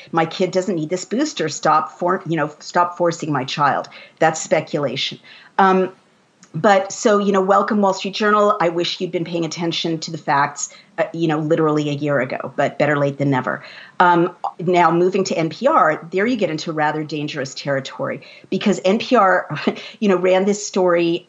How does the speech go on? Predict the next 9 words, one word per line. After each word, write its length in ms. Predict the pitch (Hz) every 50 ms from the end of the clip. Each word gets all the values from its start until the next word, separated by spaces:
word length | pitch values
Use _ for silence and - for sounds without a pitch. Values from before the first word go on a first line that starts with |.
| _ _ -
Obviously, 480 | 160 175 185 - 208 202 202 - -
the 120 | 185 180 180
F 120 | 170 170
D 180 | - - 175 165
A 200 | 160 160 160 165 -
is 200 | - 165 156 151
doing 180 | - 170 160 156
a 60 | 160
rearguard 420 | 151 156 156 156 151 160 156 147